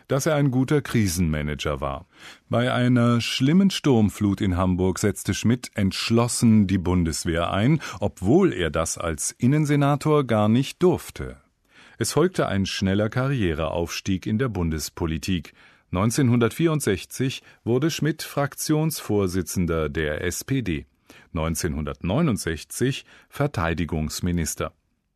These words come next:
Als Schmidt neunzehnhundertvierundsiebzig Bundeskanzler wurde, kämpfte die B R D mit den Folgen der Weltwirtschaftskrise.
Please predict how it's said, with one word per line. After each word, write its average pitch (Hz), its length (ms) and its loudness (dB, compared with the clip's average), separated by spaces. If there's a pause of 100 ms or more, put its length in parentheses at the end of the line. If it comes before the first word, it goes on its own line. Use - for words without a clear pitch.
(400)
Als 117 200 -2
Schmidt 185 280 0
neunzehnhundertvierundsiebzig 95 1600 0
Bundeskanzler 98 960 0
wurde, 104 340 0 (260)
kämpfte 131 480 0
die 117 200 0
B 98 240 -2
R 85 240 -2
D 107 420 0
mit 120 220 -2
den 127 120 0
Folgen 104 520 0
der 120 340 2
Weltwirtschaftskrise. 101 1500 -2